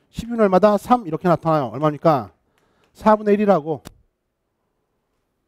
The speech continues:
자, 용어 정리 잘합시다. 다시 한번. 그러니까는 확률 통계는요.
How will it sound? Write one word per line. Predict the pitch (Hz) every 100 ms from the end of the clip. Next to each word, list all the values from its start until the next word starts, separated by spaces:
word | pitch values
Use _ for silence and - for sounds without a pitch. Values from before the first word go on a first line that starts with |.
| _
자, | 113 117 156 165 _ _ -
용어 | 131 165 190
정리 | 185
잘합시다. | 156 139 139 - 131 135
다시 | 131
한번. | 147 139 123 143 156 127
그러니까는 | 127 151 180 175
확률 | 139 226 233
통계는요. | 226 208 196 185 196 175 110